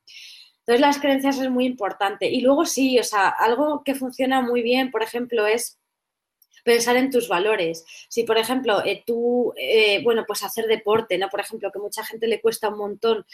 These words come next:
Bueno, oye, ¿qué es para ti hacer deporte? Porque, eh, si para ti a lo mejor estar sano o sentirte bien no es importante, bueno, pues ahí te va a costar mucho más.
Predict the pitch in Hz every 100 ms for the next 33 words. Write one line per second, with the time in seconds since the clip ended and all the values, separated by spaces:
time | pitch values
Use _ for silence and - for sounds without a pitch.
0 | - - - 240 247 262 247 240 226 226
1 | 277 262 240 240 226 - - - 214 185
2 | 185 - 269 - 175 165 185 185 - 175
3 | 170 - - _ 208 196 190 196 190 190
4 | - - 233 214 208 220 240 247 240 240
5 | 247 233 - 220 - 240 240 214 170 175
6 | _ - _ 226 220 220 226 247 240 233
7 | 254 233 220 220 240 226 214 - 240 247
8 | 254 262 220 208 196 185 185 - 220 226
9 | 233 - 233 208 190 - 190 214 202 -